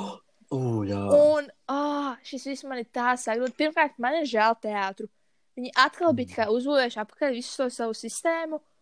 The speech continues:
Speaker 2: un viņus vienkārši atkal visu aiztaisīja. Saprotu, ka tas tā kā nepieciešams, bet fuck korona.
Speaker 1: Mhm, mhm.
Speaker 2: Bet
Speaker 1: Par šito arī es, ā, runāju operā, starp citu, ka tas ir šausmīgi negodīgi, ka,
Speaker 2: Jā.
Speaker 1: ā,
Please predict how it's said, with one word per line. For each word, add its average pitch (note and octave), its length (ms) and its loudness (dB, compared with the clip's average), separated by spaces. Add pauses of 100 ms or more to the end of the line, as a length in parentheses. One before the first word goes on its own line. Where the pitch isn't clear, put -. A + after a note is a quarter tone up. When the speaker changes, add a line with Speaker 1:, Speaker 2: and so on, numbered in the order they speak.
(240)
Speaker 2:
un C#4+ 120 -4
viņus C#4 240 -4
vienkārši A#3 260 0
atkal G3+ 220 -6
visu - 180 -12
aiztaisīja. - 300 -6
Saprotu, G4 240 4
ka A#3+ 80 -10
tas - 100 -4
tā A3 120 -2
kā G#3 100 2
nepieciešams, G#3 640 -2
bet G#3 160 -2 (600)
fuck D#4 260 4
korona. G#3 280 2
Speaker 1:
Mhm, B2+ 240 2 (180)
mhm. C#3+ 400 4
Speaker 2:
Bet C#3 140 4
Speaker 1:
Par B3 80 6
šito E3 180 6
arī B2+ 160 10
es, B2+ 180 4
ā, B2 140 6
runāju A2+ 480 0
operā, F#2 240 -6
starp - 160 -18
citu, - 160 -10
ka - 80 -2
tas - 160 2
ir - 80 0
šausmīgi C3 320 6
negodīgi, G2 500 6 (400)
ka, A#2+ 140 2
Speaker 2:
Jā. A#3+ 320 -10
Speaker 1:
ā, A#2 140 2